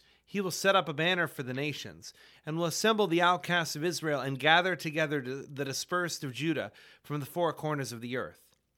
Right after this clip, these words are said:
The envy also of Ephraim will depart, and those who persecute Judah will be cut off. Ephraim won't envy Judah, and Judah won't persecute Ephraim.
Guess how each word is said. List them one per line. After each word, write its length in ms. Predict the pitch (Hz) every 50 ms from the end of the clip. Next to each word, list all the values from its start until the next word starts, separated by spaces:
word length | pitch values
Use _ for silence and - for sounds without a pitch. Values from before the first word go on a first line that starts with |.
| _ _ - - - - _ _
The 120 | - 147 180
envy 280 | 208 226 214 214 202
also 400 | 165 165 175 185 180 175 - 160
of 120 | 135 135 156
Ephraim 480 | 196 180 - - 156 151 143 131 123
will 120 | 127 131 127
depart, 580 | 135 131 - - 185 175 143 98 - - - _ _ - - - - -
and 160 | 160 165 170
those 360 | 190 233 247 269 262 196 -
who 60 | -
persecute 580 | - - 196 - - - - 160 170 180 170 135
Judah 300 | - - 214 233 226 208
will 140 | 185 185 175
be 100 | 170 165
cut 220 | - - 170 170
off. 320 | 175 175 156 127 110 - -
Ephraim 720 | - 220 226 220 226 - 175 151 139 123 120 127 139 143 - - - _ _ -
won't 260 | 175 196 214 208 151
envy 260 | 175 165 156 143 143
Judah, 400 | 127 110 117 135 143 147 160 170
and 140 | 160 160 151
Judah 300 | 135 135 190 190 185 175
won't 240 | 151 160 175 170 147
persecute 560 | - 180 180 170 - - 143 - 156 147 160
Ephraim. 540 | 170 160 - - 117 104 90 80 87 101